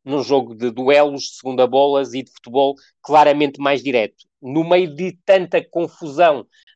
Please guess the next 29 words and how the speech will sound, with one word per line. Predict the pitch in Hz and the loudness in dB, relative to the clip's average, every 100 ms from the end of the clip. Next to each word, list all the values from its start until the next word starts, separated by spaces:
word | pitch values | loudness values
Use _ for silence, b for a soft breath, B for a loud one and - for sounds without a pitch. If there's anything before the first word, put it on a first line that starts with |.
| - | -6
eh, | 139 | -4
e | - 147 285 127 | -4 -4 -6 -8
de | 131 | -10
tanta | - 170 151 165 | -2 -2 0 0
bola | 156 160 135 | 2 2 2
maltratada, | 135 147 135 147 - 147 180 202 | 2 0 0 -2 0 0 0 -2
e | 127 | -6
o | 120 113 | -8 -6
relevado | - 127 117 135 113 | -2 -2 2 0 0
também | 120 120 | -6 -6
não | 123 123 | -4 -4
ajuda | 123 117 117 107 | -6 -6 -6 -6
muito | 107 120 113 - 110 | -6 -8 -10 -14 -12
nesse | 117 117 - | -8 -8 -6
sentido, | 135 123 147 139 151 B B B | -8 -6 -6 -6 -8 B B B
há | 160 | 0
que | 147 _ - | 0 _ -12
salientar | - 139 127 123 131 127 | -6 -4 -2 -4 0 0
o | 131 | 0
trabalho | 127 123 127 127 | -4 0 0 0
descomunal | 113 - - 135 127 135 120 | -8 -16 -14 -12 -4 0 0
do | 110 | -2
ponto | 104 120 117 | -10 -12 -12
de | 127 | -16
vista | 113 | -12
individual | 123 120 117 117 123 127 110 | -12 -10 -10 -8 0 0 0
do | 110 | -4
Rodrigo | 110 113 123 - | -12 -10 -12 -12
Pinho, | - 131 156 | -16 -12 -12